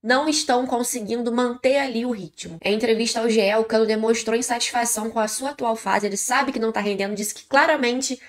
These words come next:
ele não tá cem por cento e atribuiu isso à sua entorse no joelho, né? Que ele vem tratando, e a gente espera que, Cano, você se recupere logo. Porque se essa má fase do Fluminense tá do jeito que tá,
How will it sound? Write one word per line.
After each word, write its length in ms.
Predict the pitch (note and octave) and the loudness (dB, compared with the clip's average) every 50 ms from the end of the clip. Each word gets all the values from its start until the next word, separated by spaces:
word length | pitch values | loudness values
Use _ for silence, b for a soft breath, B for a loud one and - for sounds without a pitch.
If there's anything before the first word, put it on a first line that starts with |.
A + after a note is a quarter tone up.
| B B B B - | B B B B 0
ele 220 | G#3+ B3 B3 B3+ | 2 4 6 6
não 180 | C4 C#4 D4+ D4+ | 6 4 4 4
tá 220 | - C#4 D4 E4+ | 4 4 4 4
cem 180 | - D#4 D4 C#4+ | 2 0 -4 -2
por 160 | C#4 C#4 C4+ | 0 0 0
cento 540 | C4+ - C4 A#3 A#3 B3 C4 B3+ C4+ C4 B B B B B - | 2 4 4 4 4 4 2 0 -2 -2 B B B B B 6
e 100 | A#3 B3 | 6 6
atribuiu 480 | B3 B3+ C4+ C4 A#3 C4+ C#4 C#4 C#4 | 8 6 4 2 2 2 2 2 2
isso 180 | C4+ C4+ C4+ C4+ | 0 0 0 0
à 40 | C4+ | -2
sua 180 | - - C4 | -2 -2 -4
entorse 560 | C4+ C#4 C#4 - A3+ B3 C#4 - - - C4 | -4 -2 2 4 6 6 4 2 0 -4 -4
no 140 | A3+ A3+ A#3 | -2 0 0
joelho, 420 | G#3 G#3 G#3 G3 A3 A#3+ A#3+ A#3 G#3+ | 0 0 2 2 2 4 4 4 4
né? 240 | G#3 G#3 G#3+ A3+ - - _ _ _ _ | 4 4 2 0 -2 -10 _ _ _ _
Que 100 | - B3 | 4 6
ele 160 | A#3 A3+ A3+ A3+ | 6 6 6 6
vem 260 | G#3+ A3 A3+ B3+ C4+ | 4 4 2 2 2
tratando, 640 | C4+ C#4+ C4 B3+ B3+ - B3 A3 A3 A#3 B3 C4 B3+ | 4 4 4 4 4 4 6 6 6 6 4 4 6
e 80 | C4 | 6
a 80 | B3 A#3+ | 6 8
gente 280 | G#3+ A#3+ A#3+ C4+ D#4+ | 8 6 4 4 2
espera 460 | E4+ - - - - C#4 D4 D#4+ E4+ F4 | -2 -2 -4 -2 0 2 2 2 0 -2
que, 120 | F4 D#4+ | -4 -4
Cano, 260 | - E4 D4+ D4+ C#4 | -2 -2 -2 0 0
você 160 | A#3 A#3+ A3+ | -2 -2 -2
se 140 | A#3 - C4+ | -2 -4 -6
recupere 320 | C4 - - C4+ B3 C#4 C4+ | -6 -4 -4 -2 0 2 4
logo. 420 | C4 A#3+ B3 B3+ G#3+ F#3+ F3 b b b b b b b b _ _ | 4 4 4 2 0 -2 -6 b b b b b b b b _ _
Porque 300 | G#3+ G#3+ - A#3 A#3 A3+ | -8 -2 2 4 4 4
se 100 | A#3 A#3 | 4 2
essa 220 | A3+ - C#4 C4 | 2 2 0 0
má 140 | C4 B3+ A#3+ | 0 0 0
fase 400 | - - A#3 A3+ A#3+ B3 A#3+ A3+ | 0 0 4 6 6 6 6 2
do 80 | G#3 A3+ | -2 -4
Fluminense 580 | - A3+ A3+ A3 G#3+ G#3 G3+ G#3+ G#3 - - | -2 -2 -2 0 0 0 0 0 -2 -4 -2
tá 160 | - B3+ C4 | 2 2 2
do 80 | C4+ B3 | 4 4
jeito 240 | A#3+ B3 A#3+ - - | 2 2 0 0 -4
que 80 | C4 | -8
tá, 460 | A#3 - - G#3+ G#3+ A3 B3+ - - | -2 4 8 8 8 8 6 0 -10